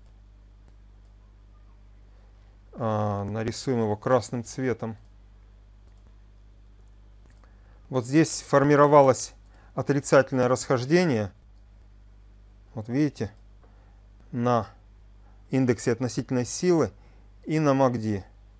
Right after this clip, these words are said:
Говорится, сам технический анализ велел рынку здесь, э, развернуться, и он очень успешно, индекс, э, пробивает линию, э, сопротивления,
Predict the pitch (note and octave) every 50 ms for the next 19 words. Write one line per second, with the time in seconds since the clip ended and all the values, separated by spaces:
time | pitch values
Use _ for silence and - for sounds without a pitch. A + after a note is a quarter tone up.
0 | - - - - - - - - - - - - - - - - - - - -
1 | B2 C3 D3 D#3+ D#3+ - - D#3 D3 C#3+ C#3 C#3 C#3 C3+ C3 C3 B2+ B2+ B2 B2
2 | A#2+ A2+ - - - - - - - - - - - - - - - - - -
3 | - - - - - - - F3 F3+ E3+ D#3+ F3+ - - F#3 E3 - - - -
4 | E3 D3 D3 D3 C3+ A#2+ A2+ G#2 - - B2 B2+ A#2+ B2 A#2+ A#2 B2 C#3 C3+ A#2+
5 | - - G#2+ G2 A2+ A#2 A2 - - - A#2 A2 A2 A2+ A#2+ A2 A2 B2 C#3+ D#3
6 | F#3 G#3 G#3 G#3 - - A2 - - - - - - - - C3+ C#3 D#3 D#3+ D#3+
7 | D#3+ D3+ - - C#3 C#3 C3+ - - - D3+ C3+ - - C#3+ C3+ C#3 C3 A#2 A2
8 | - - - - C3 A#2 A2 A2 A2 G#2+ - A#2+ A2 A#2 B2+ A#2+ C3 B2+ A#2 G#2
9 | - A#2+ B2 A#2+ A#2 A2+ A2 G#2+ G2+ - - - - - - - - - B2+ A#2+
10 | A#2 A2+ A2 G#2+ - - C3 B2 - B2+ A#2 - C3+ B2+ B2+ C3 C3+ C#3 B2+ A#2+
11 | A#2 G#2+ G2+ G2+ F#2